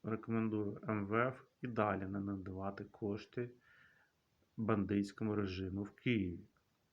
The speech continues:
Тому підписуйтесь на це відео,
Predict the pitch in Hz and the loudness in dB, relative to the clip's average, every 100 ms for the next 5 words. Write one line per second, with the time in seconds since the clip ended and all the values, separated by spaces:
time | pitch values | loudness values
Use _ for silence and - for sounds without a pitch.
0 | _ _ _ _ _ _ _ _ _ _ | _ _ _ _ _ _ _ _ _ _
1 | _ _ - 110 107 131 123 127 113 104 | _ _ -2 -2 0 -4 -2 2 2 0
2 | 101 98 - 104 101 104 98 92 87 92 | -6 -8 -8 -8 -4 -4 -4 -6 -8 -8
3 | 90 95 | -8 -8